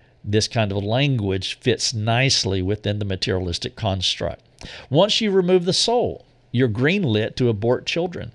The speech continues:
This is one of the reasons that, uh, people don't have a conscience issue about aborting children, about killing babies,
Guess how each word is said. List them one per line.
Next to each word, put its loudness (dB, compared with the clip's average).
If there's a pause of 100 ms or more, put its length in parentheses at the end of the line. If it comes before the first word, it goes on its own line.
(140)
This 2
is 0
one 0
of -4
the 2
reasons 0
that, 0 (320)
uh, -2
people 0
don't 0
have -2
a -2
conscience -2
issue -2 (520)
about 4
aborting 2
children, -2
about 0
killing -4 (200)
babies, 2